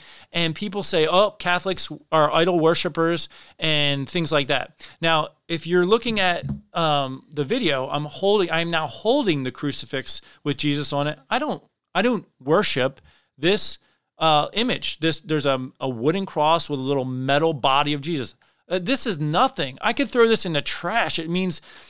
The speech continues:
the, the physical component as a, as an object means nothing to me. It's not God. However, when I look at this, it reminds me of what Jesus Christ did for me and gave his life for me.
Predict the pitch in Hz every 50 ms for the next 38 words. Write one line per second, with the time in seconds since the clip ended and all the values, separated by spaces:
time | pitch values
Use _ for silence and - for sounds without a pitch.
0 | - - - - - - 165 180 180 - - _ _ - 151 170 160 - - -
1 | 277 302 269 254 262 202 220 196 180 175 165 156 - - 175 160 156 - 226 247
2 | 254 214 180 160 147 - - _ _ _ _ _ _ _ _ _ _ _ - 180
3 | 185 160 156 147 - - _ - 160 165 151 160 143 139 - - 165 185 220 240
4 | 202 151 151 135 135 135 - - 147 156 165 165 143 - 160 156 170 185 185 -
5 | 160 143 - 156 139 127 120 123 127 - - 151 156 165 180 180 160 156 - 160
6 | 180 208 190 - - - - - _ _ _ _ _ _ - 202 202 247 277 262
7 | 185 160 139 - - _ _ _ _ - 160 180 180 185 185 175 175 170 170 185
8 | 220 254 254 - 226 190 127 - - 135 127 127 135 - - - - _ _ _
9 | _ _ - 165 175 170 160 160 170 170 156 151 143 143 143 147 151 160 180 180
10 | - 190 196 208 208 175 165 143 147 147 139 131 113 113 143 165 170 156 202 196
11 | - - - - 160 151 156 147 - - 131 117 113 110 156 170 180 151 - -
12 | 135 131 127 123 123 123 127 131 131 131 123 143 143 143 135 143 131 - 127 123
13 | 123 135 165 190 180 - - 139 127 123 117 117 120 117